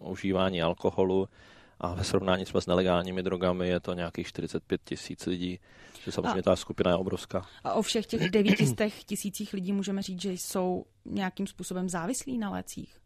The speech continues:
Speaker 1: Jsou to lidé, kteří většinou už prostě užívají každý den, eh, vys-, vyšší, vyšší dávky, někteří jsou schopni zvládat normálně nějak svůj život, nebo velká část z nich, někteří se propadají do nějakých horších sociálních nebo,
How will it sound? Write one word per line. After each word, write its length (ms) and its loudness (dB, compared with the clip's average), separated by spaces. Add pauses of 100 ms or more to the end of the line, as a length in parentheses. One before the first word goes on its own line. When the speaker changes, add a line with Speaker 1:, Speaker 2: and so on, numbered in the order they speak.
(640)
Speaker 1:
Jsou 180 2
to 120 8
lidé, 240 10
kteří 340 4
většinou 600 0
už 280 -2
prostě 560 8
užívají 420 8
každý 340 2
den, 540 8 (220)
eh, 20 0 (380)
vys-, 360 2
vyšší, 380 0
vyšší 320 0
dávky, 540 2
někteří 360 -4
jsou 160 -6
schopni 380 -4
zvládat 420 6
normálně 720 2 (400)
nějak 260 4
svůj 260 -8
život, 320 6
nebo 180 -4
velká 460 0
část 320 2
z 40 -12
nich, 300 -6 (400)
někteří 320 -2
se 140 -2
propadají 520 4
do 100 0
nějakých 520 0
horších 420 -4
sociálních 720 2
nebo, 380 4